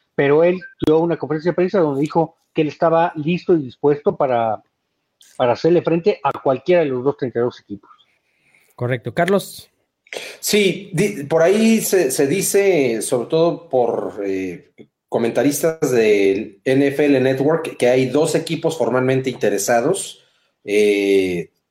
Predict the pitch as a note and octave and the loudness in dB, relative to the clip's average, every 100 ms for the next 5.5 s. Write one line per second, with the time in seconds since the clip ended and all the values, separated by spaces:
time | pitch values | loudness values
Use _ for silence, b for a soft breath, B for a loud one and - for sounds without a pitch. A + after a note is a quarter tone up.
0 | _ - A2+ G#2 G#2 F#2+ G#2 G2 A2 A#2+ | _ -6 0 2 2 2 -2 -2 0 0
1 | B2+ A#2+ A#2+ B2 A#2 G2 F2 - B2+ B2+ | 0 0 0 0 0 0 -2 -2 0 2
2 | B2 - G2 - A#2 A2+ A2 G#2+ A2+ G#2+ | 0 -2 -6 -4 -2 -2 -2 -2 -2 -2
3 | G2 - - - G2 G2 E2 _ _ _ | -4 -4 -6 -4 -2 -2 -6 _ _ _
4 | _ _ - C3 C3+ C#3 C#3+ D3+ D#3+ D3+ | _ _ -8 -2 0 0 -2 -2 0 0
5 | G#3+ F#3+ C#3 - | 0 2 0 -2